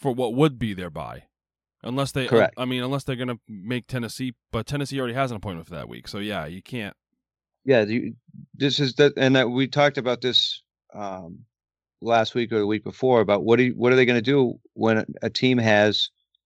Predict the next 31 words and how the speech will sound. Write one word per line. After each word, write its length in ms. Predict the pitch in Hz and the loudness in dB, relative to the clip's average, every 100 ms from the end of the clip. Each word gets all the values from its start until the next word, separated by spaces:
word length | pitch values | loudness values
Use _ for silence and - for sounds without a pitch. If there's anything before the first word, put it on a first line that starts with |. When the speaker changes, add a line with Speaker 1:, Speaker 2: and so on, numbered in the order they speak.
| _ _ _ _ - | _ _ _ _ -2
Speaker 2:
a 60 | 113 | 4
second 340 | 131 120 107 | 4 2 -2
week 360 | 123 143 123 - _ | 0 0 -2 -14 _
that 140 | 107 101 | -2 0
they 100 | 107 | 2
gotta 160 | 107 | 2
make 220 | 104 113 147 | 2 2 2
up? 220 | 156 - _ _ _ _ _ _ - | 0 -4 _ _ _ _ _ _ -12
So 460 | - 95 90 90 _ _ _ _ _ - | -4 -2 -4 -6 _ _ _ _ _ 2
this 180 | 120 | 4
is 160 | 135 113 | 4 4
that 200 | 117 117 | 4 4
week. 280 | 139 120 - _ _ _ _ _ _ _ _ _ - | 2 -2 -8 _ _ _ _ _ _ _ _ _ -10
I, 20 | |
Speaker 1:
Mm-hmm. 220 | 101 104 101 | -8 -4 -2
Speaker 2:
I 60 | |
really 360 | 113 110 139 123 | 0 4 6 6
don't 260 | 127 127 | 4 2
expect 380 | 107 - 135 123 | -4 -2 -2 -2
the 60 | 101 | -4
Titans 560 | 117 113 107 - - - | -2 0 -2 -8 -12 -14
to 120 | - | -6
not 340 | 104 110 110 113 | -2 0 0 0
have 180 | 110 | -2
another 280 | 104 107 98 | 0 -2 -4
positive 480 | 92 107 101 98 98 | -4 0 0 -2 -4
test 260 | 120 110 - | 0 0 -2
between 280 | - 104 101 | -8 -6 -2
now 260 | 95 98 95 | 0 0 -2
and 100 | 92 | 0
Tuesday. 400 | 135 139 - | -2 -2 -8